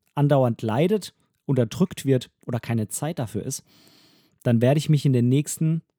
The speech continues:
fünf Jahren nicht weiterentwickeln. Aber die Welt wird sich in den nächsten fünf Jahren weiterentwickeln.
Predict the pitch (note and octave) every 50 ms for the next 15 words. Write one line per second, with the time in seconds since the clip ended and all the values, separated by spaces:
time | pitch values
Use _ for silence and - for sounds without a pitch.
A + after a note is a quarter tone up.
0 | _ _ _ _ _ _ - - - D#3+ F#3 F#3 - - D#3 C#3+ C#3 C#3+ D3 C#3
1 | C#3 - - C#3+ D#3+ E3+ A2+ A2+ A2 - A#2+ A2 - A#2 C3+ E3 E3 - _ _
2 | _ _ _ _ _ _ _ _ _ _ _ _ _ _ D3 C3+ C3 B2 A#2+ A#2+
3 | B2 C#3 F3+ G#3 D3+ - - - A2 G#2+ - - A2+ G#2 A2 G#2+ G#2 G#2 G2+ G2
4 | - - F#2+ - - G#2 G2 - - G#2 F#2+ F#2+ F#2 F#2+ F#2+ - E2+ D#2+ F#2 -
5 | - F#2+ - B2+ D3+